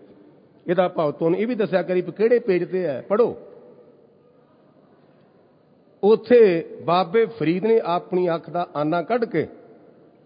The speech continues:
ਵੇਸਵਾ ਨੂੰ ਦਿੱਤਾ, ਅੱਗ ਲੈ ਕੇ ਗਏ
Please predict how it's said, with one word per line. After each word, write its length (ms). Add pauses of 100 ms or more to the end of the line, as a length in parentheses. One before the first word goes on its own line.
(920)
ਵੇਸਵਾ 500
ਨੂੰ 140
ਦਿੱਤਾ, 480 (1600)
ਅੱਗ 140
ਲੈ 220
ਕੇ 260
ਗਏ 480